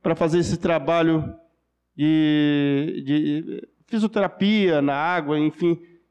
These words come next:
para ajudar. Mas o senhor trouxe uma,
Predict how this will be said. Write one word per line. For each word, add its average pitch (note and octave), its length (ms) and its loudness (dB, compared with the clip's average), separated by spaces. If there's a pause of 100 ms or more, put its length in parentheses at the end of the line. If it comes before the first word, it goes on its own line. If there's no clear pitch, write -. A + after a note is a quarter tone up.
(140)
para F3+ 160 -2
ajudar. D3+ 680 0 (720)
Mas G3 240 0
o - 40 -10
senhor A3+ 240 0
trouxe A3 440 0
uma, F3+ 800 0